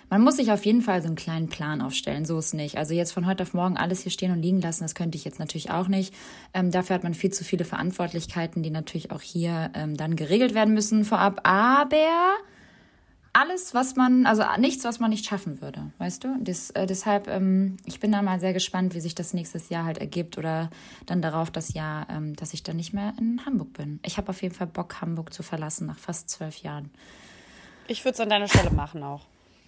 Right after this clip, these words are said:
Speaker 1: Und das mit Köln, dass du das gemacht hast, ist halt immer noch einfach für mich auch, äh, natürlich schwierig, ähm, aber ich find's einfach so geil, dass du's gemacht hast. Das hat auch so viel mit dir gemacht und das hat dich auch so weit gebracht und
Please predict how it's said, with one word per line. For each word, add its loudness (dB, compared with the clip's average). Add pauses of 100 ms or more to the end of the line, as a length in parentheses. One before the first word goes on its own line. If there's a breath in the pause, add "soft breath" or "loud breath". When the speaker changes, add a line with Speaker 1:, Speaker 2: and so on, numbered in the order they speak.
(100)
Speaker 1:
Und 4
das 4
mit 6
Köln, 4
dass 0
du -6
das -2
gemacht 0
hast, -2
ist 0
halt 0
immer 0
noch 0
einfach -4 (200)
für -6
mich -2
auch, -4
äh, -10
natürlich -2
schwierig, 0
ähm, 0 (400 loud breath)
aber 0
ich -8
find's 0
einfach -4
so -4
geil, -4
dass -10
du's -12
gemacht -10
hast. -8
Das -4
hat -4
auch -6
so -8
viel -4
mit -4
dir -4
gemacht -6
und -8
das -8
hat -10
dich -10
auch -8
so -6
weit -6
gebracht -12
und -14